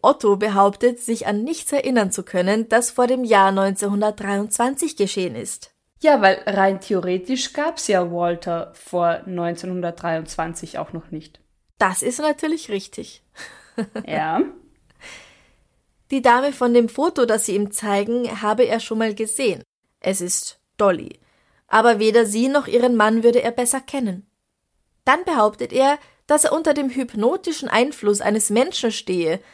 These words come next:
Speaker 1: einer Persönlichkeit von überragender Willenskraft, der er gehorchen müsse, egal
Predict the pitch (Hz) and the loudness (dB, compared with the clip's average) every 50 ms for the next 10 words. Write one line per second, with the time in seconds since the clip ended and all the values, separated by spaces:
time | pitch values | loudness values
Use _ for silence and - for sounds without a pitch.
0 | - - _ - 226 233 240 240 240 220 202 240 285 330 330 285 - - 233 233 | -20 -10 _ 2 2 4 4 2 2 2 4 4 2 2 0 -4 -2 0 2 2
1 | 240 240 - 240 240 233 - 269 320 302 277 247 220 214 226 240 254 285 294 294 | 2 2 2 2 2 2 2 4 6 6 6 6 6 6 6 6 6 6 4 2
2 | 320 294 285 262 226 240 262 269 247 233 - - - 208 202 196 196 - - - | 2 4 4 6 6 6 6 6 4 2 2 0 0 2 2 2 2 -2 -10 -20
3 | - _ _ - 233 - - 220 214 233 214 196 - 208 226 240 233 - 190 190 | -20 _ _ 0 0 0 2 0 -2 -2 -4 0 4 4 6 6 4 2 0 0
4 | 196 202 202 202 - 214 208 202 208 - _ _ _ 208 214 202 - 185 208 214 | 2 4 4 4 4 4 2 0 -2 -6 _ _ _ -4 -2 0 4 4 6 6
5 | 220 220 208 | 6 4 2